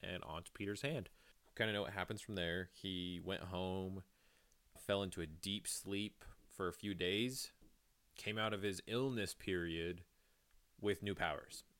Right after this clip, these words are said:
The theory on, goes from there that the radiation actually destroyed part of his D N A, and part of the spider's D N A that was in the venom was, through the radiation, forced onto his D N A and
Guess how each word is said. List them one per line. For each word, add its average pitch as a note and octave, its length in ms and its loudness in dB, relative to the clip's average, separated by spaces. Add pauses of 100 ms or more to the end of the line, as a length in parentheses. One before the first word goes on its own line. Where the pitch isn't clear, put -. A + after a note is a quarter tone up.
(100)
The E2+ 60 -10
theory F#2+ 320 4
on, F2+ 160 0 (160)
goes G2 500 2
from F2+ 120 -6
there F#2+ 240 2
that F2+ 180 -2
the F#2 80 -4
radiation G2+ 560 4
actually F2+ 240 -2
destroyed F2 340 -2
part F2+ 140 2
of E2+ 80 0
his E2+ 100 -4
D F2+ 140 0
N E2 100 -2
A, E2+ 340 0
and E2 440 -2
part F2+ 240 0
of E2 80 -2
the E2 80 -4
spider's E2 580 -2 (140)
D F2 180 -2
N E2+ 60 -2
A E2 140 -2
that D#2+ 140 -4
was D#2+ 160 -6
in E2 180 -6
the D#2 80 -6
venom F#2+ 480 0 (840)
was, G2 640 0 (260)
through G2 200 0
the E2+ 60 0
radiation, F2 720 2
forced G#2 520 2
onto F2+ 400 0
his E2+ 240 -2
D D#2+ 180 -2
N D2 100 -4
A - 560 -12
and D#2 460 -2